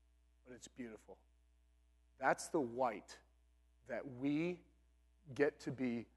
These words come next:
viewed by, by a holy God. It's white. It's spotless. And it's because there's a God who loves you and loves me enough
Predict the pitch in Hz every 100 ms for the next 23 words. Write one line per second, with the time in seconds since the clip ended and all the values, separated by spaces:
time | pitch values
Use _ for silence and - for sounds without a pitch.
0 | - 120 117 135 160 165 120 113 98 98
1 | 110 - 135 123 113 113 143 135 113 117
2 | 95 87 - - _ _ _ _ _ -
3 | 113 - 113 107 104 - - - - _
4 | _ _ _ _ _ _ _ 123 120 -
5 | - 131 107 - 101 - - - _ _
6 | _ _ _ _ _ 123 113 135 - -
7 | 240 98 - - - _ _ _ _ _
8 | _ _ _ _ _ 135 120 120 160 165
9 | 87 - - 120 120 127 143 127 143 104
10 | - - _ _ 117 127 135 135 143 170
11 | 107 - - 131 135 135